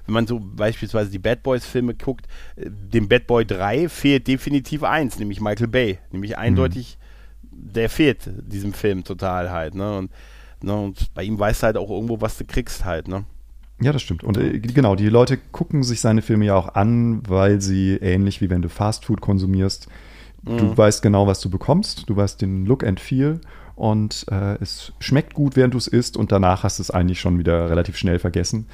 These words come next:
Speaker 2: Aber für den Moment hast du einfach eine tolle Zeit und das hat
Speaker 1: Ja.
Speaker 2: hier wunderbar
Speaker 1: Ich
Speaker 2: funktioniert.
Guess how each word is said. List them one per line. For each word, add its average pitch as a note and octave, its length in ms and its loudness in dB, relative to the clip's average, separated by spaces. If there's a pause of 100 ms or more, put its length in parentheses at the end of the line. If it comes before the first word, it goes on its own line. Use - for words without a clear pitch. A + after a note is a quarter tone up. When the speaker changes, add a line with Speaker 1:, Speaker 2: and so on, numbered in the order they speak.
(540)
Speaker 2:
Aber G#2 220 6
für - 140 2
den G2+ 140 6
Moment A#2 500 2
hast - 200 0
du B2+ 60 0
einfach A2+ 160 0
eine A2 120 2
tolle F2+ 240 0
Zeit - 420 -6
und - 160 -14
das - 280 -14 (120)
hat - 140 0
Speaker 1:
Ja. A2+ 80 2
Speaker 2:
hier F2 200 0 (200)
wunderbar F#2+ 320 4
Speaker 1:
Ich - 60 -6
Speaker 2:
funktioniert. D#2+ 420 -6